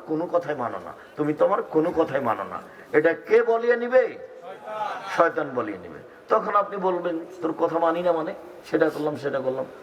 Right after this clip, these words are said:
তুমি কি মানো? তুমি কিছুই মানো না।" হ্যাঁ, তোর মানি না মানে তোকে তাই যা, চলে যা, যা, চলে যা। তোকে তিন তালাক, একশো তালাক যা, এক হাজার তালাক দিলাম, চলে যা।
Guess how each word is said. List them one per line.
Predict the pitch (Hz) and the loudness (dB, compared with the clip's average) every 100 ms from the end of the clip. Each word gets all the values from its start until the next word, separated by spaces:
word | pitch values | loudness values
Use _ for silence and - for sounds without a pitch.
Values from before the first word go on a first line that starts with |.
| - | 2
তুমি | 247 | 4
কি | - 247 | 4 4
মানো? | 240 226 | 4 4
তুমি | 233 214 | 0 -4
কিছুই | 208 208 170 | -4 -8 0
মানো | 175 127 | 2 2
না।" | 107 90 - | 0 -6 2
হ্যাঁ, | 247 - - - - | 2 2 -4 -20 -10
তোর | 170 151 | -6 -6
মানি | 147 135 139 | -2 -2 0
না | 139 | -4
মানে | 143 135 | -2 -4
তোকে | 123 120 | -6 -6
তাই | 123 123 - - - | -6 -6 -8 -18 -8
যা, | 95 - - | -2 -2 -2
চলে | 135 - | -10 -10
যা, | - | -10
যা, | - - - | -8 -10 -10
চলে | - 87 | -12 -10
যা। | - - - | -12 -10 0
তোকে | 165 170 | 2 4
তিন | 190 170 | 4 4
তালাক, | 165 151 | 4 4
একশো | 165 180 - 170 | 2 0 2 2
তালাক | 170 170 156 | 4 2 0
যা, | 170 180 - - - | 2 2 0 -8 -2
এক | 156 175 | 0 2
হাজার | 180 190 185 | 2 2 0
তালাক | 160 151 120 | 0 0 -2
দিলাম, | 113 113 98 | -10 -10 -10
চলে | 85 62 | -12 -12
যা। | - | -14